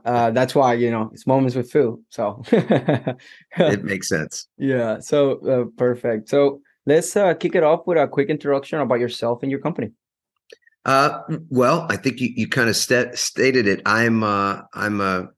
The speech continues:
Speaker 2: co-founder and C E O of an organization that is involved in developing, helping companies develop greater resilience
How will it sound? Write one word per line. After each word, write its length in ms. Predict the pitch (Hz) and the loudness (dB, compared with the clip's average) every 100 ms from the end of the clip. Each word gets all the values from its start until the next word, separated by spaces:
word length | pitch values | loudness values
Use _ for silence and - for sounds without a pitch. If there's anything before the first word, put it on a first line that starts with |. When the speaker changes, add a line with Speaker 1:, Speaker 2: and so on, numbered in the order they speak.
| - | -4
Speaker 2:
co-founder 640 | 131 123 135 120 123 131 | -2 0 2 2 2 2
and 140 | 117 101 | 0 0
C 320 | - 76 110 | -2 -2 2
E 40 | |
O 120 | 110 110 | 4 4
of 100 | 98 | 2
an 80 | |
organization 960 | 98 101 107 101 107 104 120 117 120 - | 0 0 0 0 2 2 0 -2 -2 -4
that 360 | 92 92 92 - | 0 2 2 0
is 180 | 95 98 | -2 0
involved 640 | 95 85 92 95 98 98 | -2 2 2 4 2 0
in 400 | 98 92 95 92 _ | 0 0 0 -2 _
developing, 840 | 95 85 98 98 - 92 90 90 - - - _ _ _ _ - | -2 2 2 2 0 0 0 -2 -8 -20 -20 _ _ _ _ -8
helping 540 | - 151 160 127 92 | 0 0 2 2 2
companies 480 | 101 92 87 87 80 | 0 -2 0 -2 -4
develop 500 | 87 92 95 95 82 | -2 2 2 0 -2
greater 260 | 104 101 92 | 0 2 2
resilience 720 | 92 101 113 104 82 - | 2 2 2 2 -2 -6